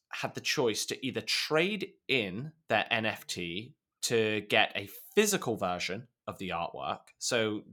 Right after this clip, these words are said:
Damien Hirst actually produced ten thousand pieces of artwork, um, that all corresponded to an N F T. If you traded in your N F T and received the physical version of the artwork, the N F T would be burned. Um, or you could keep the N F T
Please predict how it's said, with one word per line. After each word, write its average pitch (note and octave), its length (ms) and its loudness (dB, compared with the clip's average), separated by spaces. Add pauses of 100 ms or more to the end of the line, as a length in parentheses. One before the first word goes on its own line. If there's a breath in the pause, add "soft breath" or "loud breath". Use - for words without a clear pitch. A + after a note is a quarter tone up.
(140)
Damien D#3 240 4
Hirst C#3 220 4
actually B2 300 2
produced G#2 400 -8
ten C#3 320 -6
thousand G#2+ 540 -4
pieces G#2+ 340 -10
of - 160 -14
artwork, - 600 -10 (500 loud breath)
um, G2 380 4
that G2+ 120 -4
all A2+ 160 0
corresponded G2 540 -2
to F#2+ 120 -6
an F#2 60 -6
N F2+ 140 -4
F F2 120 -12
T. - 320 -12 (380 loud breath)
If B2+ 140 -4
you A#2 60 -2
traded D#3 380 4
in D3+ 60 0
your C3+ 160 2
N B2 80 2
F A2+ 140 -4
T A#2 240 0
and A#2+ 220 -2
received G#2 340 -4
the - 40 -14 (120)
physical F#3 320 -2
version F#2+ 320 0
of F#2+ 40 -6
the F2 60 -2
artwork, - 360 -2 (320)
the A#2 120 -2
N A#2 120 2
F G2 100 -4
T - 140 -6
would F#2+ 160 -6
be E2+ 180 -14
burned. F#2 420 -6 (600 loud breath)
Um, B2 420 4 (240)
or D3+ 360 8
you B2+ 160 0
could A#2+ 200 -4
keep - 280 -4
the B2 120 4
N G#2 140 2
F F#2+ 160 -6
T E2+ 460 -8